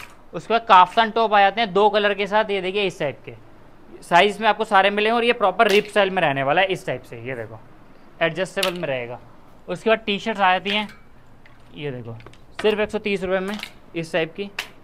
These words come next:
ये देखो color chart बहुत ही प्यारा प्यारा मिलने वाला है आपको मात्र एक सौ तीस रुपये में। उसके बाद, अ, इस type की टी शर्ट्स आ गई एक सौ तीस रुपये में।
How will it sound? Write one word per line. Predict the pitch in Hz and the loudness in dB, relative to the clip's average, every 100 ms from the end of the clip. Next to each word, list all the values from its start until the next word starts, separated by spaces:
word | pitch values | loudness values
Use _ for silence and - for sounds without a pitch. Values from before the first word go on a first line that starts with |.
| - | -16
ये | 151 135 | -8 -8
देखो | 123 127 - - | -8 -12 -16 -8
color | 170 180 | -4 -4
chart | 180 190 175 | 0 -2 0
बहुत | 165 165 | 0 0
ही | 180 | -2
प्यारा | 180 160 | -4 -2
प्यारा | 170 180 170 | -2 -2 -4
मिलने | 165 160 | -6 -4
वाला | 165 160 165 | -2 2 2
है | |
आपको | 160 - 214 - - - - - | 0 -2 -8 -8 -18 -20 -20 -2
मात्र | 175 208 - | 4 4 4
एक | - 180 | -4 -6
सौ | - | -6
तीस | - 175 151 | -6 -8 -8
रुपये | 120 113 | -14 -14
में। | 110 - - - - - - - - - - - - - - - - | -14 -16 -20 -20 -20 -20 -20 -18 -18 -18 -20 -20 -20 -20 -20 -20 -14
उसके | - - | -12 -4
बाद, | 208 214 214 - - - - - | 0 2 0 -8 -20 -20 -20 -10
अ, | 180 151 160 | -6 -6 -4
इस | 180 170 | -8 -4
type | 196 196 | -4 -4
की | |
टी | 190 196 | -8 -8
शर्ट्स | 202 190 | -8 -4
आ | 190 | -2
गई | 185 202 175 | -2 -6 -12
एक | 180 | -18
सौ | - | -18
तीस | - 190 | -14 -12
रुपये | 175 175 | -10 -10
में। | 180 190 | -10 -12